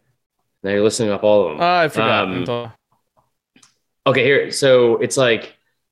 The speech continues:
Speaker 1: conference realignment. Here you go. Big Twelve. The Big Twelve would consist of, what the hell is this? There's not a Big Twelve on his. Oh, okay. Never mind. This is from Big Game Boomer.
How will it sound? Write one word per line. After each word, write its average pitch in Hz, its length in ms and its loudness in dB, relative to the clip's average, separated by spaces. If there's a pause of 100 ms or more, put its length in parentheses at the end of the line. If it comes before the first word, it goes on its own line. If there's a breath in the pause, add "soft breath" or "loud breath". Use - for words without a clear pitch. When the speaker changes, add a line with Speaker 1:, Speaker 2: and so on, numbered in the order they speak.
(220)
Speaker 1:
conference 143 280 -2
realignment. 113 440 2
Here 110 100 -2
you 104 60 0
go. 101 180 2
Big 107 220 -2
Twelve. 90 460 0 (920 loud breath)
The 123 80 0
Big 151 200 0
Twelve 151 200 4
would 135 140 2
consist 131 560 0
of, 104 760 0 (140)
what 110 120 -16
the 107 100 -8
hell 104 180 -10
is 92 80 -14
this? 95 240 -8
There's 90 180 -12
not 98 180 -8
a - 20 -8
Big 90 180 -6
Twelve 87 240 -8
on 80 120 -10
his. 78 320 -10
Oh, 104 380 0 (340)
okay. - 360 -20 (120)
Never - 220 -20
mind. - 160 -20
This 85 100 -20
is - 60 -14
from 82 140 -20
Big 78 160 -16
Game 76 200 -14
Boomer. 76 380 -16